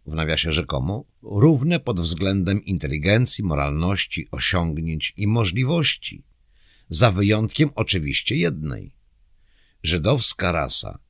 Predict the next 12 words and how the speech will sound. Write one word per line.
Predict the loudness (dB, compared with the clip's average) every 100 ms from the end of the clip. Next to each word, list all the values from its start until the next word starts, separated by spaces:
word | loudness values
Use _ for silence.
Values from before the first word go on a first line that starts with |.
| -8
jak | -8 -6
to | -2
sami | 2 2 2 -2 -6
ich | -10
przywódcy | -6 -4 -2 -4 -4 -4
nazywają | -2 -2 0 0 -2
swój | -2 -2 -4
lud, | -4 -6 -10 -18 _ _ _ _ _ _ _
jest | 0 2 4 2 -6
proklamowana | -4 -2 0 0 2 2 0 -2
przez | -2 -2 0
żydowskich | 0 0 0 0 -2 -4 -6 -6